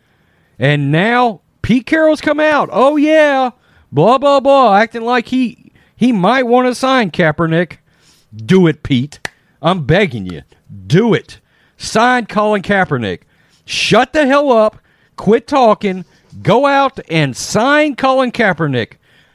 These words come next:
As a forty-niners fan, we welcome him with open arms as the starting quarterback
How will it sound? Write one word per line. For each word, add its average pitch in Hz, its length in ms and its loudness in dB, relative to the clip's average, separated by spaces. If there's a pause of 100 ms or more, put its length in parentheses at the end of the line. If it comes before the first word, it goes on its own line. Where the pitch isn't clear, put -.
(200)
As 165 220 0
a 160 120 2
forty-niners 254 720 -2
fan, 214 380 -4
we 156 180 4
welcome 220 680 0
him 202 400 0 (420)
with 139 280 0
open 269 380 0
arms 208 420 2
as 165 180 -2
the 139 160 -4
starting 262 420 0
quarterback 175 680 0